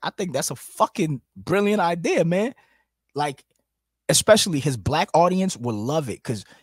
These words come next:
this is some shit that black, black men, it's like,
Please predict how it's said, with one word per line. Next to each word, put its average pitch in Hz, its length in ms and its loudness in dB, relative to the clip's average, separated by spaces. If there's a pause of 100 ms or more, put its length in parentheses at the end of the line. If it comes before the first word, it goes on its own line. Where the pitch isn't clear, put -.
(220)
this 202 120 0
is 185 60 2
some 156 140 0
shit 165 180 0
that 147 80 -2
black, 127 300 -4 (140)
black 139 300 0
men, 196 360 4 (1200)
it's 135 180 2
like, 131 280 0